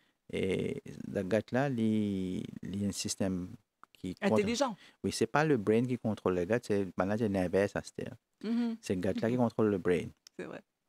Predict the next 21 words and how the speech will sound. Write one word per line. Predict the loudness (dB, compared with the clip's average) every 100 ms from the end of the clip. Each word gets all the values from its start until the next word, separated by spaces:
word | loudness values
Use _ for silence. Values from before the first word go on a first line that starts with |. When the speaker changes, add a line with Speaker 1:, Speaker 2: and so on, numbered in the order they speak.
| _ _ _ -20 _ _
Speaker 1:
Alors, | -4 0 0 0 -2
ça | -2 -2
qui | -2 0 0 2
est, |
euh, | 2 2 2 0 -2 -2
important, | -4 -4 -2 -2 -2
qui | -2
nous, | -2 -2 -4 0
qui | 0
nous | 2
mange. | -2 -6 -12 -6
Et | -2
la | 2
médecine | 2 4 4
ayurvédique, | 6 4 2 2
depuis | 0 0 0
tout | 2
le | 2
temps, | 0
il | -2
dit | 0 2